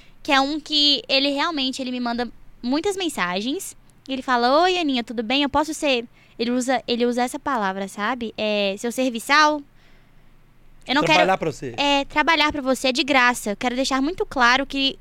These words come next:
Speaker 1: eu não quero dinheiro." Aí ele fala, "Pra te servir, pra cozinhar pra você, pra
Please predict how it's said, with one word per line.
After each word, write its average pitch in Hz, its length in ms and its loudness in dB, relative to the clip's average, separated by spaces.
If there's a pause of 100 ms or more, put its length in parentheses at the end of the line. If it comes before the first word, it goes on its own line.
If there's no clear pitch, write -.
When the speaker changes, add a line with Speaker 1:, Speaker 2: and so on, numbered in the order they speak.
(100)
Speaker 1:
eu 262 60 0
não 330 120 0
quero 330 260 0
dinheiro." 226 520 -2 (100)
Aí 254 120 0
ele 330 80 -2
fala, 208 380 0 (160)
"Pra 254 140 0
te 254 120 -6
servir, 330 540 2 (720)
pra 240 140 0
cozinhar 220 400 -4
pra 208 140 -8
você, 240 520 2 (800)
pra 214 400 4